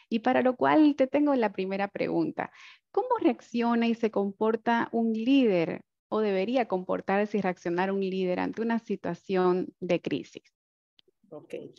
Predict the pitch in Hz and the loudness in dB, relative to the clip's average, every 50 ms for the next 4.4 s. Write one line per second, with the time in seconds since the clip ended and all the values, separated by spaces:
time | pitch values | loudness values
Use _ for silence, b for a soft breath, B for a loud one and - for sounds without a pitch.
0 | B B B B B B _ 170 170 160 170 180 190 - 285 - 415 381 339 254 | B B B B B B _ -6 -4 -4 -4 -6 -6 -8 -4 -4 -2 -2 -2 -4
1 | 208 - - - 254 - - 220 190 175 170 175 180 185 175 160 147 - - _ | -4 -6 -4 -4 -6 -2 -2 -2 -2 0 0 -2 -2 -2 -4 -6 -8 -10 -12 _
2 | _ _ - 170 165 - 139 - 190 175 175 160 170 196 214 208 165 - - 190 | _ _ -14 -12 -10 -10 -10 -10 -4 -2 -2 0 0 -2 -2 -4 -4 -2 0 0
3 | 185 202 196 208 196 - 175 151 - - 151 160 165 180 - - 139 - 143 151 | 0 2 0 0 0 2 0 0 0 -4 -6 -4 -4 -4 -4 -6 -6 -6 -6 -6
4 | 160 170 170 - - 180 175 | -6 -8 -8 -6 -6 -8 -8